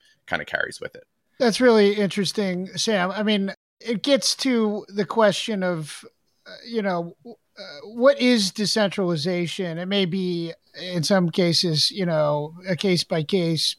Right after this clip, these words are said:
Speaker 2: eye of the beholder kind of thing, right? Or,
Speaker 1: Mm-hmm.
Speaker 2: but, but second, like, what are the benefits of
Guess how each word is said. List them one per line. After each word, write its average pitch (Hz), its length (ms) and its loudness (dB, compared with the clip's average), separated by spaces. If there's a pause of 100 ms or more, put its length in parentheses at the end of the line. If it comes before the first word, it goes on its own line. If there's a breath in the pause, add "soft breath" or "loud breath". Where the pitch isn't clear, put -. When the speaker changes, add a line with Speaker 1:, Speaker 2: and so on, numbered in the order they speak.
(100)
Speaker 2:
eye 190 180 4
of 175 140 2
the 160 60 -2
beholder 175 560 2
kind 147 280 -4
of 147 100 -4
thing, 147 300 -4
right? 156 360 0
Or, 156 200 0 (440)
Speaker 1:
Mm-hmm. 110 100 -2
Speaker 2:
but, 233 280 4
but 208 220 2
second, 247 420 4
like, 208 160 4
what 233 220 6
are 226 100 6
the 185 120 2
benefits 202 680 2
of 165 340 -6